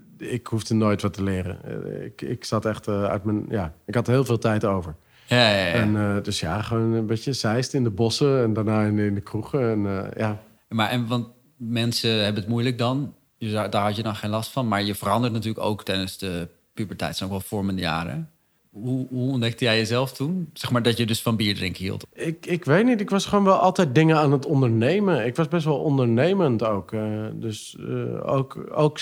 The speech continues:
Speaker 1: ook 's avonds en 's nachts. Eh, ja, ik kan me herinneren dat wij, wij hadden dus een, een groepje, de, dat we, toen we nog niet uit mochten gaan, dan spraken we af. Eh, in Driebergen kroop iedereen uit zijn, uit zijn, uit zijn, eh, uit zijn raam.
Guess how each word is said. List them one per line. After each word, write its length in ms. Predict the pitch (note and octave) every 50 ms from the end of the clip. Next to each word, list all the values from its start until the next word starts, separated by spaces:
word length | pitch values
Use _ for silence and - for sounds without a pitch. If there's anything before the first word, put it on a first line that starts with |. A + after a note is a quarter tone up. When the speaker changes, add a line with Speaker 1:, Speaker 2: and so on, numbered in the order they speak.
| - -
Speaker 1:
ook 160 | D3+ C#3 -
's 60 | -
avonds 320 | B2+ A2+ A#2 A#2+ - C3+ A#2
en 80 | G#2
's 60 | G2 -
nachts. 320 | C#3 D3 F3 E3+ - - _ _ _ _ _ _ _ _ _ _ _ _ _ - - _ _ - -
Eh, 80 | - D2+ D2+ - F#3+ D#3+
ja, 340 | C#3+ B2 G#2+ G2+ G#2+ G#2 F#2 G2+
ik 280 | A2 G#2+ - - - - -
kan 160 | - A#2+ A#2
me 80 | A#2+
herinneren 320 | A#2 A#2 B2 B2 A#2+ A#2+ A2+
dat 120 | A#2 G#2+
wij, 220 | A#2 B2 A#2 A#2+ A2
wij 120 | A#2+ A#2+
hadden 220 | A#2+ A#2+ A#2+ A#2+ A#2
dus 300 | A#2+ B2 A#2 - - A#2
een, 200 | A#2 A#2 A#2 A#2+
een 220 | A#2 A2+ A#2+ A#2 -
groepje, 540 | - - C#3 D#3 - - D#3 D3 C#3 C3+
de, 180 | B2+ C3 C3 B2
dat 180 | A2+ A#2+ A2+ -
we, 120 | C3 B2
toen 140 | - C3+ C3
we 60 | C3
nog 120 | B2+ A2+
niet 200 | A2+ C#3+ C#3+ B2
uit 180 | B2+ B2+ C3+ C3
mochten 240 | C#3+ D3 B2+ - -
gaan, 200 | - - C3 C3
dan 80 | C3 A#2+
spraken 380 | - - - B2 B2 A#2 -
we 100 | A2+ A2
af. 280 | G2+ B2+ D3+ D#3 - - _ _ _ _ _ _ _ _ _
Eh, 260 | - A#2 G#2+ A2 A2
in 140 | C3 B2 A#2+
Driebergen 540 | A#2 A#2 B2 C3 B2 B2+ B2+ B2 A#2+ - -
kroop 300 | - - A#2+ A#2+ A#2 -
iedereen 280 | C#3 B2 A#2 A2+ A#2 A#2
uit 180 | A2 G#2+ G#2+
zijn, 160 | - A2+ G#2+
uit 200 | G#2+ - A2+ G#2
zijn, 240 | - - A2 G#2 G#2
uit 280 | G#2 G2+ - A2 G2+ -
zijn, 280 | - G#2+ G2+ G2+ G#2
eh, 240 | G2+ G2+ G2 G2 G2 F#2+ G2+ - _ _ _ _ -
uit 140 | G#2+ G#2 -
zijn 140 | - G#2
raam. 220 | G#2 A2 A2 A#2